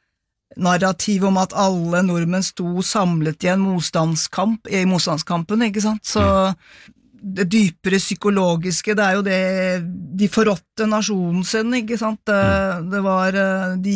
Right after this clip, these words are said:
Speaker 1: gikk til sengs med fienden.
Speaker 2: Mm.
Speaker 1: Eh, det begikk seksuelt landssvik.
Speaker 2: Ja, ja. Al-,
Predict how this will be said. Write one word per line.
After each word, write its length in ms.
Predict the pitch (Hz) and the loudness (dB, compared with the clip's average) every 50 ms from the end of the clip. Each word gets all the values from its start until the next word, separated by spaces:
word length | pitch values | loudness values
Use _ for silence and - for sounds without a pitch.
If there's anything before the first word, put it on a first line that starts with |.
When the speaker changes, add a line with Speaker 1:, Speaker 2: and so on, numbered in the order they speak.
| 190 190 170 | 0 -2 -4
Speaker 1:
gikk 100 | - - | -4 -4
til 120 | - 208 | -4 -4
sengs 960 | 190 - - 175 170 180 170 156 - - - - - - - - - - - - _ _ _ _ - | -2 0 0 0 0 0 -2 -2 -4 -4 -4 -4 -4 -4 -4 -4 -6 -6 -8 -10 _ _ _ _ 0
med 280 | 202 185 190 196 196 | 2 2 4 2 2
fienden. 600 | - 233 214 208 185 175 165 180 208 240 240 220 - _ _ - - | 2 2 2 4 2 2 2 2 2 2 2 0 -2 _ _ -10 -6
Speaker 2:
Mm. 140 | - 92 85 76 80 80 _ - | -4 -4 -4 -4 -8 -14 _ -4
Speaker 1:
Eh, 240 | - 190 190 190 185 | -2 0 0 0 2
det 160 | 180 190 185 | 2 0 0
begikk 300 | 185 202 190 196 - - | 0 0 0 -2 -2 -4
seksuelt 800 | - - - - 233 220 - - - 233 214 190 196 220 220 - | -4 -4 -2 -2 -2 -2 -2 -2 0 2 2 2 2 2 0 -2
landssvik. 1000 | - 196 185 185 185 185 180 - - - 226 240 262 247 - _ - - - - - _ | 0 0 2 2 2 0 0 -2 -4 -2 -2 0 0 -2 -2 _ -8 -8 -8 -10 -8 _
Speaker 2:
Ja, 140 | - 175 147 - 156 - - - _ _ _ _ _ - | 0 0 0 0 -2 -6 -8 -12 _ _ _ _ _ -2
ja. 120 | 170 147 - - _ _ - | -2 -2 -2 -6 _ _ -4
Al-, 100 | 175 | -4